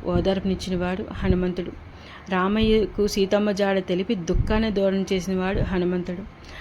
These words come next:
రామలక్ష్మణులు నీకు మిత్రులే కానీ వాళ్ళు పంపగా వచ్చిన వారు కారని సుగ్రీవుడికి శాంతిని కలగజేసినవాడు హనుమంతుడు. నీ అహంకారం నీకు మృత్యువుని తెచ్చిపెడుతుంది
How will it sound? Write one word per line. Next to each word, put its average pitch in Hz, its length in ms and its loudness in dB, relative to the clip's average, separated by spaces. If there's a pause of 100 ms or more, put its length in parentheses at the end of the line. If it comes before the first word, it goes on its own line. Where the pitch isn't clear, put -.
(220)
రామలక్ష్మణులు 202 760 0
నీకు 208 260 0
మిత్రులే 208 580 2
కానీ 190 380 0
వాళ్ళు 190 400 2
పంపగా 208 400 0
వచ్చిన 196 300 -2
వారు 185 200 2
కారని 180 480 -2
సుగ్రీవుడికి 185 720 0 (120)
శాంతిని 185 420 -2
కలగజేసినవాడు 180 840 0
హనుమంతుడు. 175 600 0 (800)
నీ 240 260 6
అహంకారం 233 680 4
నీకు 208 240 2
మృత్యువుని 196 540 2
తెచ్చిపెడుతుంది 185 760 0